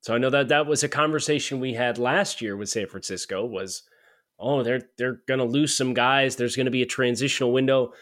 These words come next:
Well, then they did it again. They went out and they got Christian McCaffrey, and they got themselves another big contract.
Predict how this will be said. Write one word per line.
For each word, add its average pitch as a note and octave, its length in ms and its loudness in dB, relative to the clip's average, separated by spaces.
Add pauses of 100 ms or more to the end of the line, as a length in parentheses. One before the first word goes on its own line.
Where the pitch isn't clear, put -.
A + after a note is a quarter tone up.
(160)
Well, B2 80 0
then C3 140 2
they C3+ 100 4
did C3+ 180 0
it C3+ 80 -2
again. C3+ 280 2
They B2 80 2
went B2 160 2
out B2+ 60 2
and A2+ 80 -4
they B2+ 60 -4
got A#2 160 0
Christian G#2+ 300 -4
McCaffrey, B2 380 -2
and G#2+ 80 -6
they A2+ 80 -4
got A2+ 80 0
themselves G#2+ 360 -6
another A2+ 320 -2
big F3+ 180 0
contract. C3+ 600 -2